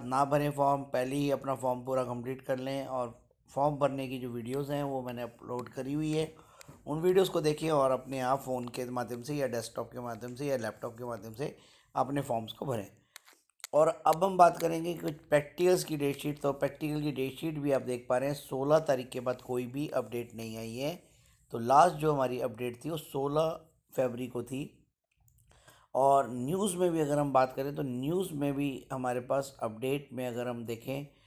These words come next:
तो हमारे पास लास्ट अपडेट सोलह तारीख की है, और जो कि regarding the difficulty faced by the student regarding the golden chance। तो ये थी आज की ये अपडेट आपके लिए। और अगर हम बात करें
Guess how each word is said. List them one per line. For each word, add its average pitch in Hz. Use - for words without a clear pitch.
तो 123
हमारे 123
पास 113
लास्ट 143
अपडेट 127
सोलह 117
तारीख 110
की 113
है, 127
और 127
जो 139
कि 160
regarding 135
the 120
difficulty 139
faced 123
by 113
the 120
student 123
regarding 110
the 113
golden 104
chance। 95
तो 143
ये 175
थी 196
आज 143
की 160
ये 135
अपडेट 135
आपके 127
लिए। 143
और -
अगर 135
हम 143
बात 131
करें 139